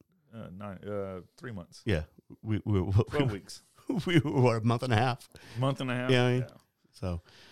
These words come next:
Speaker 2: yeah.
Speaker 1: But, you know, collectively, you know, we got along, drank beers, 'cause we had joint exercises and
Speaker 2: Yeah.
Speaker 1: stuff. And, um,
Speaker 2: Yeah, it, it, you, you most definitely, that's probably one of the biggest things I,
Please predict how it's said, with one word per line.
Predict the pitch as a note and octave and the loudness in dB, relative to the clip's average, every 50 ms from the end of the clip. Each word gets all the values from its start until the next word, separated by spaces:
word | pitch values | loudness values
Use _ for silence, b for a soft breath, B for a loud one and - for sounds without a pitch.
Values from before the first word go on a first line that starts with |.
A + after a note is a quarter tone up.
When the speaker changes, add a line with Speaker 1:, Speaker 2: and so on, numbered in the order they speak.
| b b b b b - | b b b b b -12
Speaker 2:
yeah. | - - - - F2 - - - _ - | -10 -10 -10 -10 -10 -14 -16 -20 _ -6
Speaker 1:
But, | D#3+ D#3+ D3 - - G2+ | -4 -4 -4 -4 -6 -10
you | C#3+ C#3+ C3+ C3 | -10 -8 -6 -4
know, | B2 A#2 | -4 -4
collectively, | A2+ - C#3 B2+ B2 A2+ - - G2+ F#2 F#2 F#2+ F#2+ F#2 F#2 E2+ - - - | -4 -4 -4 -2 -2 -4 -4 -6 -10 -8 -8 -8 -8 -8 -10 -14 -16 -18 -16
you | G2+ | -12
know, | G2 F#2 F#2 | -10 -10 -10
we | F#2 G#2 | -10 -10
got | G2 F#2+ F2 | -10 -10 -10
along, | F2 F#2 F2+ F2+ F#2 F#2 F#2 F2+ - _ _ _ _ - | -10 -10 -10 -10 -10 -10 -12 -14 -16 _ _ _ _ -18
drank | G2 F#2+ - G2+ | -18 -18 -16 -14
beers, | G2 F#2 F#2 F2+ F2+ F2+ F2 - - - _ - A2+ | -12 -10 -8 -8 -8 -8 -10 -12 -16 -20 _ -20 -20
'cause | - G2+ F#2+ | -18 -16 -14
we | A2 A#2+ A#2+ | -12 -10 -8
had | A2+ F#2+ F2 | -8 -8 -10
joint | D#2+ F2+ F2+ F2+ F#2 - _ _ | -10 -12 -12 -12 -12 -14 _ _
exercises | F#2+ F2+ E2 - F#2 F2 - - F2+ E2+ E2+ E2 E2+ E2 E2 E2+ | -18 -18 -16 -16 -18 -18 -16 -14 -12 -12 -12 -14 -16 -18 -20 -18
and | E2+ E2 G#2 | -12 -8 -6
Speaker 2:
Yeah. | G2+ F2+ E2+ | -4 -4 -4
Speaker 1:
stuff. | E2 D#2+ D#2 - _ _ _ _ _ _ _ _ _ _ - | -6 -8 -12 -18 _ _ _ _ _ _ _ _ _ _ -20
And, | C#2+ C#2 C2+ C#2 C#2+ | -20 -20 -18 -18 -20
um, | - B1+ B1+ A#1+ - - _ _ _ _ _ _ _ _ _ _ G2 | -20 -20 -20 -20 -20 -20 _ _ _ _ _ _ _ _ _ _ -12
Speaker 2:
Yeah, | F#2+ - - | -10 -10 -8
it, | - A3 - - | -10 -10 -12 -12
it, | G3 - - | -14 -10 -6
you, | E3+ F#3 G3 F#3 F#3+ - | -6 -4 -4 -4 -6 -4
you | - E3 F3+ | 0 2 4
most | F3+ F#3+ G#3 A3+ G3 - - | 6 6 6 6 4 4 4
definitely, | E3+ E3+ D#3+ D#3+ D3 B B B B B B B _ - | 4 4 4 2 -2 B B B B B B B _ 0
that's | E3+ A3 A3 - | 2 2 2 0
probably | - - - - G#3 F#3 | -4 0 4 6 6 8
one | D#3+ D#3+ C#3+ | 8 8 6
of | A#2+ | 6
the | A2 | 4
biggest | G2+ F#2+ - - C#3 C3+ B2 A#2+ - - - | 2 0 4 6 6 8 8 6 4 2 2
things | A2 G2 G2 F#2+ F2 F#2 | 2 4 4 2 2 2
I, | F2+ E2+ F2 | 0 0 0